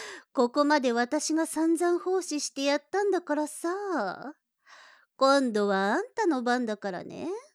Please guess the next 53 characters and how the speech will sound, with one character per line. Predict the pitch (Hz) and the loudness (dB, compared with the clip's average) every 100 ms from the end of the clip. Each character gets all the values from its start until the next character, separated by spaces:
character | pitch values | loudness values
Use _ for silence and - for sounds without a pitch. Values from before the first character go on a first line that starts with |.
| _ _ _ _ _ _ _ _ _ _ _ | _ _ _ _ _ _ _ _ _ _ _
首 | - 240 240 294 - - | -6 -6 -4 -8 -10 -8
と | 302 - - _ _ _ | -8 -8 -16 _ _ _
手 | 330 302 | -4 -2
だ | 277 | -2
け | - 202 | -4 -6
は | 175 | -6
自 | 165 - | -8 -10
由 | 208 226 302 453 403 | -8 -6 -6 -4 -4
に | |
し | - - | -6 -6
て | 269 285 | -2 -2
あ | 269 | 0
げ | 262 269 | -2 -4
る。 | 247 226 208 175 320 - _ _ _ _ _ _ _ _ _ | -4 -4 -4 -8 -12 -18 _ _ _ _ _ _ _ _ _
そ | - 349 | -2 2
の | 330 349 | 4 2
手 | 359 370 | 2 -2
で | 269 233 240 277 _ _ | 0 0 -2 -6 _ _
自 | 226 220 | -8 -4
分 | 233 254 | -2 -2
の | 247 | 0
お | 240 | 0
ち | 240 254 | -2 -6
ん | 247 | -6
ち | - 196 | -6 -6
ん | 190 | -4
を | 190 | -6
し | - 208 | -6 -6
ご | 214 240 | -6 -6
い | 240 | -8
た | 214 196 | -12 -12
ら、 | 170 190 - _ _ - - - - - | -14 -18 -20 _ _ -20 -20 -20 -12 0
お | 247 | 0
ち | 269 - 285 | 0 -6 0
ん | 302 | 0
ち | - 294 294 | 0 -2 0
ん | 285 | 2
ご | 262 | 0
と | 269 269 | 0 -2
手 | 320 | -2
首 | - 254 208 | -2 -6 -4
を | 180 | -6
切 | - 277 | -8 -8
り | 277 330 | -6 -6
落 | 349 | -6
と | 392 | -10
し | - | -4
ち | 320 | -2
ゃ | |
う | 240 | -2
か | 233 190 | -4 -8
ら | 185 | -8
ね。 | 202 262 | -8 -8